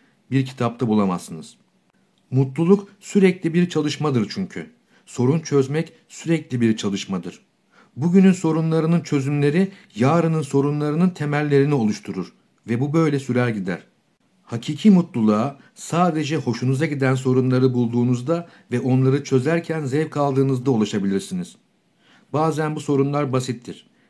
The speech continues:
İyi beslenmek, yeni bir yere yolculuk etmek, yeni aldığınız video oyununda kazanmak.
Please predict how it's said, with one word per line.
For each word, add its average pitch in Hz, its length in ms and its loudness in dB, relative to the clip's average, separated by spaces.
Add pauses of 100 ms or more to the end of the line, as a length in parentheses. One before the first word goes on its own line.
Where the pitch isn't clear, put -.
(160)
İyi 123 240 0
beslenmek, 90 600 -2 (180)
yeni 127 260 2
bir 131 120 4
yere 127 260 2
yolculuk 117 480 0
etmek, 87 420 -8 (240)
yeni 135 240 2
aldığınız 151 500 -2
video 139 280 0
oyununda 139 400 2
kazanmak. 110 640 -2